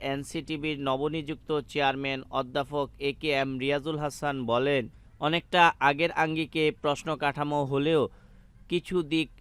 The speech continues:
একটু পরিবর্তন থাকবে। কী পরিবর্তন হবে তা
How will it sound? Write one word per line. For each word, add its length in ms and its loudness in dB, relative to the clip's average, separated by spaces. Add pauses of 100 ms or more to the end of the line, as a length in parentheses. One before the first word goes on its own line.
একটু 260 -2
পরিবর্তন 720 -2
থাকবে। 400 -4 (680)
কী 120 -2 (160)
পরিবর্তন 680 2
হবে 360 2
তা 180 4